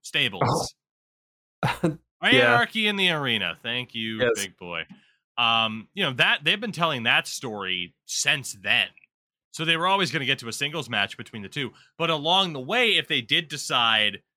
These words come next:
Speaker 1: clusterfuck in the Coliseum is also a good suggestion. Um,
Speaker 2: <laughs>
Speaker 1: if they decided to spin that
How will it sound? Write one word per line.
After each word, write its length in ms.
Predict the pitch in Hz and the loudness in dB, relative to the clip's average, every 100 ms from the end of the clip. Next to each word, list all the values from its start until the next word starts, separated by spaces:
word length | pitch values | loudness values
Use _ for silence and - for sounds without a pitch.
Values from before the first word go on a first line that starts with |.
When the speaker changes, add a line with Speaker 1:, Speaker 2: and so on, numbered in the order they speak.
| _ 151 | _ -8
Speaker 1:
clusterfuck 480 | 139 147 - 139 - | -6 -8 -6 -6 -6
in 80 | 123 | -10
the 80 | |
Coliseum 540 | 117 120 110 - 107 98 | -6 -4 -4 -8 -10 -10
is 60 | 95 | -12
also 260 | 95 95 | -12 -12
a 60 | 90 | -14
good 140 | 95 | -14
suggestion. 440 | - 98 95 - _ _ _ _ - | -14 -12 -12 -14 _ _ _ _ -2
Um, 320 | 127 127 226 - | 0 2 -2 -4
Speaker 2:
<laughs> 40 | |
Speaker 1:
if 120 | 170 | -2
they 100 | 190 | 0
decided 500 | 175 170 202 226 226 | -2 0 2 0 -2
to 80 | 180 | -6
spin 480 | - - - 190 196 | -4 -4 0 -2 0
that 320 | 156 143 135 | 2 4 2